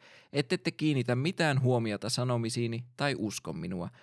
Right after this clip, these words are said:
koska olemme jo käyneet tämän läpi tällä aikajanalla. Sitä paitsi luulen, että kävely huoltoasemalle tekee teille hyvää.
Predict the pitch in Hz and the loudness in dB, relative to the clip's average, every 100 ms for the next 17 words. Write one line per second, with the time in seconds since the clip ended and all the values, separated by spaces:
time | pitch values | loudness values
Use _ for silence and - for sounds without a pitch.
0 | _ - 160 - - 190 202 156 131 123 | _ -6 -4 -4 -2 0 0 2 2 2
1 | 123 120 113 104 - 107 104 101 107 120 | 2 2 0 -4 -4 -4 -2 -2 -2 -4
2 | 120 123 135 123 104 - 95 78 - 60 | -4 -4 -2 0 -2 -4 -6 -6 -8 -10
3 | - 50 - _ _ _ _ _ - - | -10 -14 -18 _ _ _ _ _ -10 -2
4 | 147 147 139 131 175 175 160 143 - - | 0 2 0 0 2 4 2 0 -8 -20
5 | - 143 135 143 160 170 160 139 131 123 | -6 -6 -2 0 2 4 4 4 4 4
6 | 120 98 117 113 110 110 - 110 - 107 | 2 -2 -2 -2 -4 -6 -6 -8 -4 -4
7 | 117 110 110 117 - 101 82 - | -2 -2 -2 -4 -2 -2 -4 -10